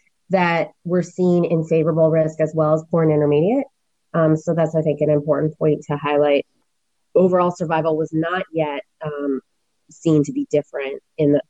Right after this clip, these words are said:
favorable risk group in the study, even at this longer follow-up. So I think, um, progression-free survival and overall response rate, those are important parameters also,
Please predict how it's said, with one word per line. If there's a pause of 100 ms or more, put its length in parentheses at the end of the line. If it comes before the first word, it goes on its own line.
(140)
favorable
risk
group
in
the
study,
even
at
this
longer
follow-up. (400)
So
I
think, (100)
um,
progression-free
survival (100)
and
overall (180)
response
rate, (120)
those
are (420)
important
parameters (100)
also,